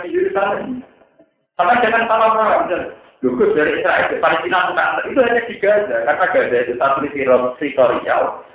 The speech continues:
kebetulan dikuasai Hamas, dan secara pandang, eh, kalau yang di Yerusalem tidak ada apa-apa. Mergo sing rono niat kita apa, paham, ya? Sing rono niat apa? Jadi wong Islam juga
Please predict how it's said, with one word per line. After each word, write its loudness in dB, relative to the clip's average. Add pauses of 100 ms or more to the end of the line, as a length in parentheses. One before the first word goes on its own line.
(180)
kebetulan 0
dikuasai 2
Hamas, 0
dan 2
secara 0
pandang, 0
eh, 0 (800)
kalau 0
yang 4
di -6
Yerusalem -2
tidak 0
ada 0
apa-apa. -4 (300)
Mergo 0
sing 2
rono 4
niat 2
kita -4
apa, 2
paham, 0
ya? -4 (1400)
Sing 2
rono 4
niat 0
apa? 0 (1040)
Jadi -6
wong 2
Islam 0
juga 2